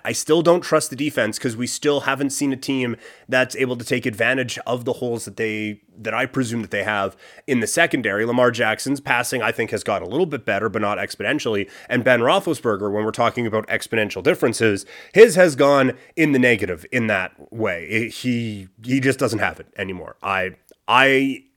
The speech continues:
am of the belief that Roethlisberger is done. And if Tyrod Taylor is healthy, I don't think,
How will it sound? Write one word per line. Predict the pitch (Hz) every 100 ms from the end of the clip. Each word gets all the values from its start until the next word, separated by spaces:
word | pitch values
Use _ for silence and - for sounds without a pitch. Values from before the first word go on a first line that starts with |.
| -
am | 127 110
of | 135 117
the |
belief | 113 107 98 - - - -
that | 117
Roethlisberger | 107 101 107 - 110 98 107
is | - 101 95 95 - - 92
done. | 113 117 95
And | - 107
if | 101 - -
Tyrod | - 117 117 110
Taylor | 127 127 117
is | 110 110 95
healthy, | 160 208 131 110 - - - - -
I | 147
don't | 131 175 185
think, | 180 151 -